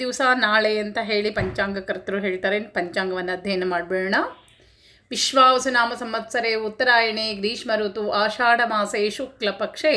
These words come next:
ನಾಳೆ ಈ ದಿವಸ ಶನಿವಾರ. ನಾಳೆ ಐದನೇ ತಾರೀಕು ಶನಿವಾರ. ದಶಮ್ಯಾತಿಥೋ ಮಂದವಾಸರೆ ಸ್ವಾತಿ ನಕ್ಷತ್ರೆ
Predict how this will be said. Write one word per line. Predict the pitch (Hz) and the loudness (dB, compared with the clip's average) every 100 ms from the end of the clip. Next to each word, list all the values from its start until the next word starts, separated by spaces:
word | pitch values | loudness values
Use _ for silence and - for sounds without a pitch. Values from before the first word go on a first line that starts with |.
| 214 247 - - - - | 2 -4 -18 -20 -20 -6
ನಾಳೆ | 226 214 233 240 | 2 6 8 6
ಈ | 220 | 0
ದಿವಸ | 214 196 277 392 - _ _ - | -4 -4 -4 -6 -6 _ _ -20
ಶನಿವಾರ. | - 208 214 226 196 226 349 - 214 _ _ _ _ | -10 -6 -4 0 2 4 4 2 -4 _ _ _ _
ನಾಳೆ | 254 226 220 220 220 226 | 4 6 8 4 0 0
ಐದನೇ | 226 254 240 | 0 2 0
ತಾರೀಕು | 214 208 208 208 311 220 247 | 4 4 4 0 -4 -6 -6
ಶನಿವಾರ. | - 226 220 220 196 202 294 302 269 - _ _ _ _ _ - | -6 -4 -2 -2 -2 2 2 2 -2 -14 _ _ _ _ _ -4
ದಶಮ್ಯಾತಿಥೋ | 220 226 277 254 247 240 233 233 220 220 220 | 2 4 4 2 2 4 4 2 -2 0 0
ಮಂದವಾಸರೆ | 208 202 247 240 220 214 214 208 202 220 | -2 -4 -2 2 2 2 0 0 0 0
ಸ್ವಾತಿ | 208 214 254 240 | -2 -2 -4 -4
ನಕ್ಷತ್ರೆ | 233 - 220 220 | -6 -6 -8 -2